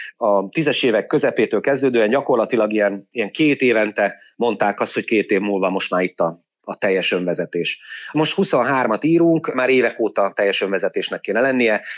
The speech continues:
egyrészt ez nem valósult meg. Tehát a technológia fejlődése néha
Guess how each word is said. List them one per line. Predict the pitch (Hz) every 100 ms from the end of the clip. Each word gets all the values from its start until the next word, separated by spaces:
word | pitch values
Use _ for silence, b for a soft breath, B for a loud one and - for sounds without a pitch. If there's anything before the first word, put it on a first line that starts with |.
| B
egyrészt | 139 131 123 107
ez |
nem | 95 101
valósult | 95 90 85 90 82
meg. | 87 82 - B B -
Tehát | 101 107
a | 117
technológia | 117 170 175 160 143 117
fejlődése | 151 143 143 127 123 - 117 113 -
néha | 135 160 156 135 117 101